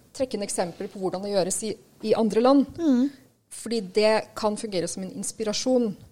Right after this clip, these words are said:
Speaker 1: Um,
Speaker 2: Her trenger vi gode eksempler.
Speaker 1: Ja. Jeg, jeg leste, jeg leste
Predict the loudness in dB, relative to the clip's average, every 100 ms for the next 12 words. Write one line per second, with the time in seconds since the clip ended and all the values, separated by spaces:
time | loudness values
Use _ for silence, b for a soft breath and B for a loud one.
0 | -8 -4 -4 -4 -8 -12 b b b _
1 | _ -12 -2 2 2 4 4 4 4 6
2 | 6 6 4 2 2 0 -2 2 2 2
3 | -6 b b b _ _ _ 0 4 6
4 | 6 6 6 4 2 0 4 6 8 6
5 | 4 4 2 4 4 2 2